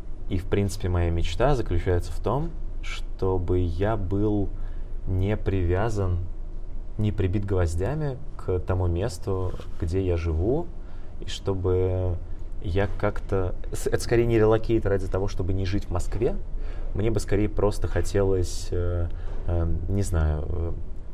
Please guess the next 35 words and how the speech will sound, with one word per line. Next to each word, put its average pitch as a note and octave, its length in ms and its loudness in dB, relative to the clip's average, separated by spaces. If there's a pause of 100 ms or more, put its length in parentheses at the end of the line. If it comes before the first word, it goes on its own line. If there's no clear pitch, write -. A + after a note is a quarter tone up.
по G2 80 0
примеру F#2 1040 0 (300)
Серёжи G#2 420 2
Рубанова, F2+ 420 2
например, D#2 460 0 (160)
который E2 840 2
абсолютно - 360 -2
не E2+ 60 2
привязан E2+ 320 0
к - 80 -4
месту, C3 240 0
он F2 100 2
удалёнщик, E2 560 0 (300)
который - 160 0
постоянно F2+ 320 0
путешествует, - 520 -2
постоянно G#2+ 260 0
работает F2+ 280 2
из E2+ 60 2
разных E2 360 0
мест. D2+ 220 -2 (580)
И F2 500 0
вот G2+ 100 2
это, B2+ 240 0 (220)
как - 200 -4
мне G2 360 0 (200)
кажется, D#2+ 460 0 (120)
очень E2+ 380 2 (300)
кайфово. A#2 600 2 (500)
Очень A2 300 4
бы E2+ 80 2
хотелось G#2+ 400 2
объединить F2+ 400 -2
свою F2 300 0
манию E2 920 0